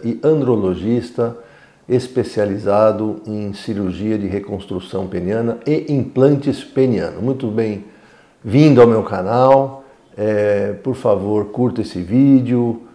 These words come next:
ah, e se inscreva no canal, assine o sininho e compartilhe esse vídeo com algum amigo seu. E também siga a gente lá no Instagram, que nós estamos bem ativos lá também. Hoje eu vim trazer um assunto que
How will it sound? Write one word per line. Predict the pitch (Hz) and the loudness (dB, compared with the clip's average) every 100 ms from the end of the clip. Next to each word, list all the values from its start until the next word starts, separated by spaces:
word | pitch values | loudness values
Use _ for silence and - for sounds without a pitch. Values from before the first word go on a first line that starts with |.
| _ _ | _ _
ah, | - 104 104 101 | -2 2 2 2
e | 104 | -2
se | 92 113 | -6 -8
inscreva | 98 - 117 110 104 | -8 -4 0 2 0
no | 95 | -4
canal, | 95 95 110 127 127 120 113 | -4 -2 0 2 2 2 0
assine | 104 - 123 117 | -2 -4 -4 -4
o | |
sininho | - 104 101 127 139 131 131 | -4 -4 -4 -2 -2 -2 -6
e | 131 | -8
compartilhe | - 120 120 - 120 | -4 0 0 0 -4
esse | 117 110 | -4 -4
vídeo | 104 113 113 | -4 -2 -2
com | 113 | -2
algum | 104 110 113 113 - - - _ - | -2 -4 -6 -10 -20 -20 -20 _ -6
amigo | 104 110 104 107 | -4 -2 -4 -6
seu. | - 87 87 - | -6 -8 -8 -8
E | |
também | 104 113 123 120 | -2 0 0 -2
siga | - 127 120 | -2 0 2
a | |
gente | 107 113 117 | 2 -2 -2
lá | 104 113 120 - - - _ | 0 0 0 -8 -20 -20 _
no | - 110 | -8 -8
Instagram, | - 110 98 95 110 117 | -4 -2 -2 0 -2 -2
que | 113 | -4
nós | 104 | -6
estamos | - 113 104 92 | -6 -6 -6 -4
bem | 107 | -4
ativos | 104 101 101 95 92 | -4 -6 -8 -6 -4
lá | 101 | -4
também. | - 95 - - _ _ - _ _ _ _ _ _ | -4 -6 -8 -16 _ _ -20 _ _ _ _ _ _
Hoje | 214 220 180 - | 6 6 6 2
eu | 165 | 4
vim | 143 165 | 4 4
trazer | 139 123 117 | 6 6 6
um | 120 113 | 4 2
assunto | 104 - 170 143 101 110 | 0 0 2 2 0 -4
que | - 135 139 135 | -6 -2 2 2